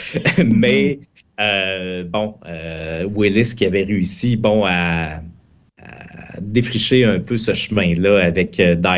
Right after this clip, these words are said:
Hard. Euh, mais Bruce Willis qui a fait sa place aussi, euh, du côté, euh, des drames également. Tu sais, on, on peut penser à, euh, Pulp Fiction, ben en fait,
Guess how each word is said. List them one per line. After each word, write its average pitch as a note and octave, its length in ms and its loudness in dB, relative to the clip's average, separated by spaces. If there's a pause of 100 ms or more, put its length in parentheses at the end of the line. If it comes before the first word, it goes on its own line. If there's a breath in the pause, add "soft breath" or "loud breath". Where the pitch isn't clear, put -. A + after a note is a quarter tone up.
(100)
Hard. G2+ 360 0 (1080)
Euh, G2+ 340 2
mais G2 100 2
Bruce A#2 280 0
Willis C3+ 280 4
qui - 80 2
a G#2+ 40 2
fait - 280 -2
sa G#2 280 -2
place B2 480 -4
aussi, B2+ 480 -8 (360 loud breath)
euh, F#2+ 380 0
du G#2+ 160 -8
côté, B2 720 2
euh, F#2 200 4
des F#2 220 0
drames G#2 540 -2 (720)
également. G#2 640 0
Tu B2 80 -4
sais, A#2+ 80 0
on, F#2 280 0
on F2+ 100 -4
peut F#2+ 140 -2
penser A#2+ 600 2
à, G2+ 280 0 (360 loud breath)
euh, G2 140 0
Pulp B2+ 240 2
Fiction, C#3 420 0
ben A2+ 240 0
en F#2+ 80 -6
fait, - 180 -10